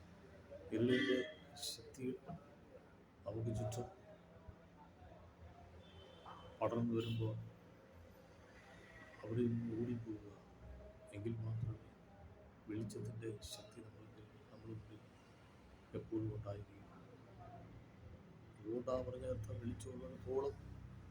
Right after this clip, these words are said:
വിശ്വസിക്കും. കാരണം വെളിച്ചം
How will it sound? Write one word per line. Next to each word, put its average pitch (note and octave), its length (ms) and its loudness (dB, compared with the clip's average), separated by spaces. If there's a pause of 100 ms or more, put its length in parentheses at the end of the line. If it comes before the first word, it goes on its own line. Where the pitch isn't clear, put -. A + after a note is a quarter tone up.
(180)
വിശ്വസിക്കും. - 480 -6 (1700)
കാരണം G#2+ 360 -2 (1500)
വെളിച്ചം A#2 380 4